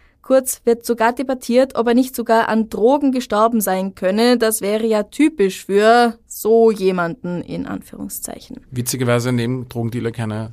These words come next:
Speaker 2: Drogen.
Speaker 1: <laughs> Ich glaube, das stimmt nicht ganz. <laughs>
Speaker 2: Never get high on your supply.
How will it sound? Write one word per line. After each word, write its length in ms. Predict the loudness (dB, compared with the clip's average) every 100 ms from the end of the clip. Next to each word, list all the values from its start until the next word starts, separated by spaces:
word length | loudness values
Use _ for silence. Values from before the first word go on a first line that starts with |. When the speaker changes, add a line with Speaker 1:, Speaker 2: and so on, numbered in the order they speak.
| _
Speaker 2:
Drogen. 360 | -14 -12 -10 -12 _ -4
Speaker 1:
<laughs> 100 | -2 -2 0 0 2 2 2 -2 -4 -8 -10 -10
Ich 160 | -6 -6
glaube, 280 | 0 0 0
das 200 | -4 -4
stimmt 280 | -4 -4 -4
nicht 240 | -6 0
ganz. 380 | 2 2 2 0
<laughs> 300 | -4 -6 -4
Speaker 2:
Never 360 | 0 2 2
get 200 | 0 0
high 280 | 2 0 0
on 120 | -4
your 120 | -6 -6
supply. 540 | -8 -2 0 0